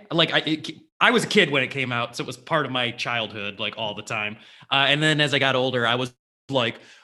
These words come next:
"I wanna see Jason chopping people's heads off. I don't give a shit about Hocus Pocus anymore." Uh, but my wife loves it, and since, you know, us getting together, she's kinda turned me around to being in on the fun of watching Hocus Pocus. So we have fun watching that.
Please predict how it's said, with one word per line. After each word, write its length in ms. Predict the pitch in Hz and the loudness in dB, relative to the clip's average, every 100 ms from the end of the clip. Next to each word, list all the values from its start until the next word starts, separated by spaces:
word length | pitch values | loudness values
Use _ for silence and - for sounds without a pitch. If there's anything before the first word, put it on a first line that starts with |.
| - | -2
"I 140 | 190 | 4
wanna 240 | 320 302 170 | 6 6 4
see 340 | - 202 156 | -2 -2 -6
Jason 680 | 113 123 170 240 - 160 135 - _ _ | -4 0 0 0 -2 -2 -4 -12 _ _
chopping 400 | - 190 226 240 | 0 2 2 2
people's 340 | 220 262 277 233 | 2 0 -2 2
heads 300 | 180 120 135 | 2 2 -2
off. 180 | 117 | 0
I 80 | 156 | 2
don't 160 | 196 160 | 0 2
give 160 | 190 | 0
a 40 | 135 | 2
shit 200 | - 135 | 0 0
about 220 | 120 117 | 0 0
Hocus 260 | 127 123 - | -2 -6 -6
Pocus 400 | 147 139 123 120 | -6 -4 -6 -6
anymore." 520 | 104 104 101 101 - - - - | -6 -8 -8 -8 -10 -20 -8 2
Uh, 340 | 131 123 123 123 | 4 4 2 0
but 280 | 135 - | -2 -2
my 120 | 123 120 | -4 0
wife 320 | 120 131 127 | 2 2 2
loves 300 | 131 123 117 | 0 2 -2
it, 260 | 120 120 | -2 -2
and 680 | 113 110 107 104 101 101 113 - _ 110 | -2 -2 -2 -4 -8 -10 -14 -20 _ -10
since, 380 | - 113 - | -6 -6 -6
you 120 | 120 107 | -4 -2
know, 260 | 107 104 - | -2 -2 -2
us 180 | 117 | -2
getting 240 | - 117 110 | -2 -4 -2
together, 400 | 110 107 107 101 | -2 -2 -2 -4
she's 180 | 110 - | -8 -6
kinda 220 | 117 117 | -4 -4
turned 340 | - 151 151 | -4 -4 -2
me 120 | 160 | 0
around 500 | 165 156 147 147 143 143 | 2 2 4 2 0 -2
to 80 | |
being 280 | 127 131 127 | -2 -2 -2
in 100 | 127 | -2
on 140 | 131 127 | -2 -2
the 80 | |
fun 340 | 123 139 117 117 | -2 0 0 -2
of 80 | 110 | -2
watching 340 | 104 107 110 | -4 -2 -6
Hocus 320 | 107 107 - | -6 -6 -8
Pocus. 420 | - 98 98 95 | -6 -6 -6 -12
So 120 | - 101 | -8 -6
we 140 | 107 | -4
have 180 | 113 - | -4 -2
fun 180 | 131 131 | -4 -2
watching 380 | 123 123 160 | -4 -4 -4
that. 280 | 147 98 - | -4 -6 -10